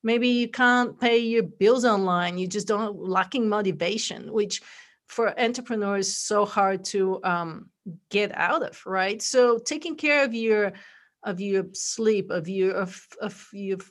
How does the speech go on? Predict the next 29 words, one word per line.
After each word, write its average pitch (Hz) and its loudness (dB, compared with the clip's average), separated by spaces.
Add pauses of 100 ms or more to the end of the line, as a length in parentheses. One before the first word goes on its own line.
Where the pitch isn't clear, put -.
(120)
of 220 -10
what 202 0
you 202 -4
eat, 214 -4
of 202 -4
how 226 -4
much 220 -6
time 208 -4
you 202 -6
take 196 -8
to, 202 -6 (200)
taking 220 -6
time 214 -2
to, 196 -10
you 196 -6
know, 165 -8
rest 214 -2
and 175 -8
recharge 196 -2 (400)
are 220 6
actually 233 0
critical 208 0
to 196 -8
your 185 0
performance 190 -6
and 185 -6
to 185 -12
your 180 -12
productivity. 202 -6